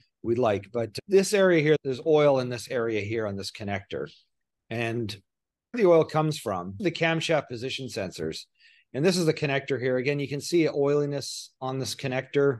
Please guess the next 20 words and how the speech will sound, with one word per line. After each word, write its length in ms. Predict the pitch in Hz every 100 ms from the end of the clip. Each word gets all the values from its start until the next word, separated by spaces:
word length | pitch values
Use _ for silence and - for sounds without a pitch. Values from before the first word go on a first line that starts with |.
| 123
Again, 300 | 107 120 120
oil 220 | 135 123 117
in 80 |
this 140 | 117 101
connector. 400 | 123 117 - 123
So 100 | 156
there's 200 | 156 151
four 280 | - 240 226
camshaft 600 | 180 175 175 180 156 143
position 380 | 123 147 147 135
sensors 440 | 127 123 139 117
that 140 | 110
sit 160 | - 131
on 80 | 120
the 60 |
valve 300 | 110 117 127
covers. 360 | - 143 156 156 _ _ _ -
And 140 | 139
these 180 | 180 123
leak 300 | 147 180